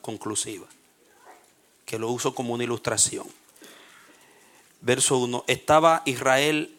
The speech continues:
había una metástasis de la iniquidad terrible en el pueblo que fue llamado para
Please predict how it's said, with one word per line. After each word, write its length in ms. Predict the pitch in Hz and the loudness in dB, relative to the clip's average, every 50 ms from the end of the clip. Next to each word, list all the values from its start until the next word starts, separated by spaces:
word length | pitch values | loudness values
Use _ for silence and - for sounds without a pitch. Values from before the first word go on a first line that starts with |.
| - | -2
había 220 | - 123 120 131 143 | -2 0 0 0 0
una 120 | 151 151 | 0 0
metástasis 680 | 147 135 - - 143 143 135 - - 131 - - 131 117 | -2 -2 -2 2 0 0 0 0 -2 -2 -2 -2 -4 -4
de 80 | 117 117 | -4 -4
la 80 | 117 117 | -4 -4
iniquidad 420 | 113 117 - - 120 120 127 127 | -6 -8 -8 -6 -2 -2 -2 -2
terrible 440 | - 120 107 117 131 135 131 127 123 | -4 -8 -8 -6 -8 -6 -6 -6 -6
en 80 | 117 | -6
el 100 | 113 107 | -6 -6
pueblo 300 | 104 - 123 123 127 123 | -6 -4 -4 -4 -4 -4
que 100 | - 123 | -6 -6
fue 160 | 113 - 123 120 | -6 -4 -4 -2
llamado 500 | 120 117 117 123 127 131 131 131 127 - _ - _ _ _ _ _ _ _ _ _ _ _ _ | -2 -2 0 0 -2 -2 -2 -6 -12 -18 _ -20 _ _ _ _ _ _ _ _ _ _ _ _
para 460 | - 117 113 113 113 110 107 107 107 | 0 0 2 4 4 2 2 0 -6